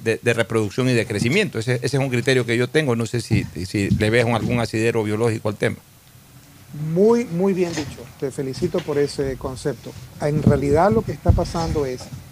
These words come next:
Speaker 2: que un cáncer, mientras más joven es la persona, y, y el sistema de defensa, fíjate que existe una relación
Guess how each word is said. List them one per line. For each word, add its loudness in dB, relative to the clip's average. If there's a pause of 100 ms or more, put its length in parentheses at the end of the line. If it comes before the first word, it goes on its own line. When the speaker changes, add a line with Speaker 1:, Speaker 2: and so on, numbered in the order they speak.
(180)
Speaker 2:
que -2
un 2
cáncer, -2
mientras -6
más 0
joven 4
es 0
la 0
persona, -2 (680)
y, 2 (200)
y 0
el 2
sistema 4
de 6
defensa, 0
fíjate 4
que -2
existe 0
una 4
relación 2